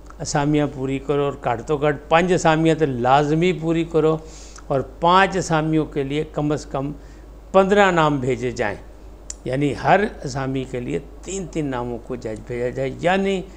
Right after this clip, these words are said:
शफाफ और मेरिट पर अब होंगी यानी तैनातियाँ। पहले बहुत से इल्ज़ामात लगे कि जज साहबान या चीफ जस्टिस साहबान अपनी मर्ज़ी के लोग कराते, तो उसी की वजह से अदलिया की तौक़ीर में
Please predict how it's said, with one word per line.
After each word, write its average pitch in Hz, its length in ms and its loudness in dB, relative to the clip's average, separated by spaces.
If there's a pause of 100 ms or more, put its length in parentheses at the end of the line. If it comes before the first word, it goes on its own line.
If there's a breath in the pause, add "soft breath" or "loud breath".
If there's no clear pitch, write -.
(380 loud breath)
शफाफ - 1120 0
और 147 120 0
मेरिट 143 580 4 (100)
पर 165 200 2 (320)
अब 131 220 -4
होंगी 131 500 -6 (520 loud breath)
यानी 127 360 -2 (200)
तैनातियाँ। 110 640 -8 (800 loud breath)
पहले 208 220 8
बहुत 202 240 6
से 233 60 10
इल्ज़ामात 202 440 6
लगे 202 240 4 (400)
कि 147 80 0
जज 160 240 6
साहबान 165 520 4
या 147 80 2
चीफ 170 300 -8
जस्टिस 160 340 0
साहबान 139 460 0
अपनी 131 280 -8
मर्ज़ी 139 320 -2
के 143 100 0
लोग 143 240 -2
कराते, 135 320 -2
तो 135 180 -4
उसी 135 220 -6
की 131 120 -8
वजह 131 200 0
से 151 220 0 (560 loud breath)
अदलिया 151 520 2
की 139 320 -8
तौक़ीर 135 540 -4
में 127 180 -4